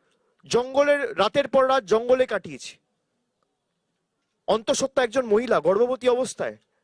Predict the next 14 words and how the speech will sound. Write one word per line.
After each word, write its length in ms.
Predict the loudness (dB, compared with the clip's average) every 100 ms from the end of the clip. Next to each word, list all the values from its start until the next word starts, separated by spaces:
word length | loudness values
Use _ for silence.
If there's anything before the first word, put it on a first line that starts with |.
| _ _ _ _ _ _ _ _ _ _ _ _
ওই 160 | 2 2
অবস্থায় 420 | 0 -2 0 0
নদী 260 | 2 0 0
পেরিয়েছি, 520 | -4 -4 -6 -8 -14 _ _ _ _ _ _ _ _ _ _ _ _ _
জঙ্গলে 680 | -2 0 2 2 2 0 -8 _ _ _ _ _ _ _ _ _ _ _ _ _ _ _ _ _ _ _ _ _ -2
রাতের 340 | 0 0 0
পর 220 | 2 2
রাত 160 | 0 -2
কাটিয়েছি, 560 | -4 -2 -6 -8 -18 -20 _ _ _ -8
সাহায্য 420 | -2 -2 0 0
করার 220 | 2 0
কেউ 160 | 2 -2
ছিল 240 | 0 -4
না। 180 | -4